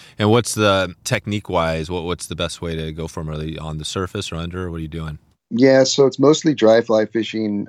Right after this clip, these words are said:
Speaker 2: uh, fishing from downstream to upstream. They're, they're super spooky. Um, they're wild, you know, so, um, you gotta make a nice presentation to them,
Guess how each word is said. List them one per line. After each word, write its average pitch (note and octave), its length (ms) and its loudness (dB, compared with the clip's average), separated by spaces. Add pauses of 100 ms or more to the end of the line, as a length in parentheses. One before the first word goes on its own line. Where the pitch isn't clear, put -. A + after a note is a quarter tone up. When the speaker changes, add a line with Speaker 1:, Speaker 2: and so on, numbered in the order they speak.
Speaker 2:
uh, G2 140 -4
fishing G#2+ 300 -2
from F#2+ 220 -4
downstream G2+ 640 0
to F#2 160 -8
upstream. F#2+ 460 2
They're, F#2 260 2
they're G2 140 4
super A2+ 420 4
spooky. G#2+ 560 4 (600)
Um, F#2 480 4
they're F#2+ 120 6
wild, F#2 520 4
you G2 80 0
know, F#2+ 180 0
so, F2 420 0 (300)
um, F2 480 -4
you G2 100 2
gotta F2+ 380 4 (300)
make F#2+ 200 4
a F#2 60 2
nice F#2+ 240 4
presentation F#2 760 2
to F#2+ 120 0
them, F#2 520 2